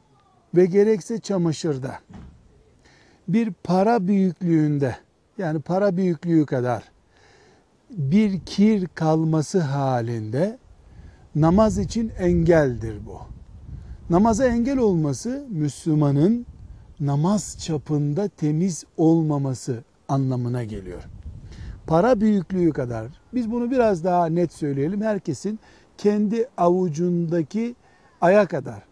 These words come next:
avuç içi kadar olan bölge kirlendiği zaman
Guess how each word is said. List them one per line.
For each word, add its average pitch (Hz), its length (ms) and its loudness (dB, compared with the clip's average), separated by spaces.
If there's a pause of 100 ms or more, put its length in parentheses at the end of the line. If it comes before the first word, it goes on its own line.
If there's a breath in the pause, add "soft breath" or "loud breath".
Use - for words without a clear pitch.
avuç 202 340 2
içi 185 220 -6
kadar 151 360 2
olan 147 480 0 (640 soft breath)
bölge 165 760 2 (600)
kirlendiği 180 1000 2
zaman 151 500 0